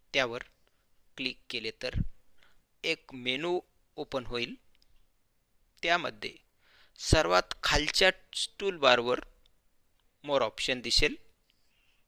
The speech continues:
यावर क्लिक केले की सिडेबार मेनू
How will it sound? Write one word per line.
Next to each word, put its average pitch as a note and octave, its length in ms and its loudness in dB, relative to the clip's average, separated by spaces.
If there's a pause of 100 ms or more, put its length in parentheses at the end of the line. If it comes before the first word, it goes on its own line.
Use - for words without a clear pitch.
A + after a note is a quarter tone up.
(200)
यावर B2+ 400 0 (120)
क्लिक D#3 340 -2
केले C3+ 260 2 (960)
की - 200 2 (2000)
सिडेबार D3 600 4 (680)
मेनू C#3 360 -6